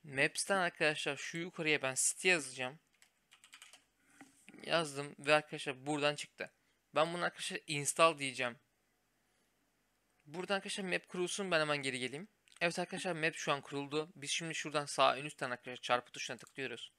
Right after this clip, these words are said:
Bu ekran geldi görüyorsunuz arkadaşlar. Play tuşunun yanındaki arkadaşlar üç noktayı görüyorsunuz değil mi? Buna tıklıyoruz arkadaşlar. Open folder diyoruz. Dosya konumunu açıyoruz bunu. Buradan arkadaşlar Savest diye bir dosya açılmış. Görüyorsunuz arkadaşlar. Bu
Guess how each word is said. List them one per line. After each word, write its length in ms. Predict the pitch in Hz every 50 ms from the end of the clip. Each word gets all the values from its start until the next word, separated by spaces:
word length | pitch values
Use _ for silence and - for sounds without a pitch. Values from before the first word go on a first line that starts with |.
| _ _ _ _ _ _ _ _ -
Bu 120 | 135 135
ekran 280 | 151 147 - - 156 151
geldi 220 | 139 127 120 120
görüyorsunuz 400 | 117 131 131 135 131 - 135 120
arkadaşlar. 380 | 113 113 - 120 113 - - 156 _ - - - - _ _ _ -
Play 260 | - 175 190 226 -
tuşunun 360 | - - - - 214 208 202
yanındaki 380 | 190 185 190 190 196 196 - 202
arkadaşlar 360 | 196 - 185 185 - - 185
üç 300 | - - 190 180 - -
noktayı 280 | 196 185 - 180 175 170
görüyorsunuz 440 | 190 190 185 175 - 135 131 131
değil 100 | 156 147
mi? 80 | 120 104 _ _ _ _ _ _ - _ - -
Buna 160 | 170 196 196
tıklıyoruz 320 | - - - 202 190 185
arkadaşlar. 500 | 170 143 143 156 147 147 - - 180 - - -
Open 280 | - 175 - - 202 190
folder 420 | - - 185 180 165 147 143 117
diyoruz. 260 | 127 127 139 160 -
Dosya 260 | - 156 143 - 147 -
konumunu 280 | - 139 135 131 127
açıyoruz 280 | 120 - - 113 107 -
bunu. 160 | 117 110 - _ _ - - _ _ _ _ _ _ _ _ _ _ _ _ _ _ _ _ _ _ _ _ _ _ _ _ _ _ _ _ _ _ _ -
Buradan 260 | 143 170 190 202 220
arkadaşlar 400 | 214 214 214 214 214 - 226 220
Savest 520 | 208 - - - 165 156 160 190 180 - -
diye 120 | 180 175
bir 100 | 185 170
dosya 280 | 156 160 151 - 170 143
açılmış. 360 | 127 - - 123 117 117 -
Görüyorsunuz 440 | - 135 135 139 135 - 135 123 113
arkadaşlar. 400 | 107 - - 113 117 - - - _ _ - _ _ _ _ _ _ _ _ _ _ _ _ _
Bu 300 | - 156 165 214 233 -